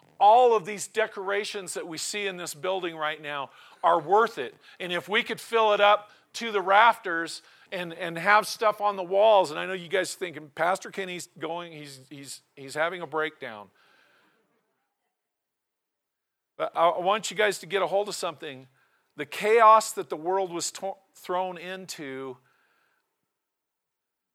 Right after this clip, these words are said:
is something God used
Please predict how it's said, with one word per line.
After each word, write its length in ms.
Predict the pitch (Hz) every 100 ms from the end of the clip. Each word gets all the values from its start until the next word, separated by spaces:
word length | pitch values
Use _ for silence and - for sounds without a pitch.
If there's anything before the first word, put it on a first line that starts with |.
| _ -
is 320 | 147 151 135
something 640 | - - - 170 170 160 131
God 380 | 139 156 170 131
used 640 | 127 127 123 123 -